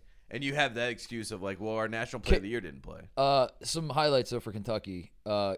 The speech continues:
Speaker 2: Cason Wallace is awesome.
Speaker 1: He's great.
Speaker 2: He's awesome.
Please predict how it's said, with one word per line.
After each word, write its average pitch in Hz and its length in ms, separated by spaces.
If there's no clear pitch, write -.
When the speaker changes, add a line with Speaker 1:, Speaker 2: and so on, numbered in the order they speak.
Speaker 2:
Cason 127 280
Wallace 98 320
is 87 100
awesome. 76 340
Speaker 1:
He's 107 140
great. 139 300
Speaker 2:
He's 110 200
awesome. 78 400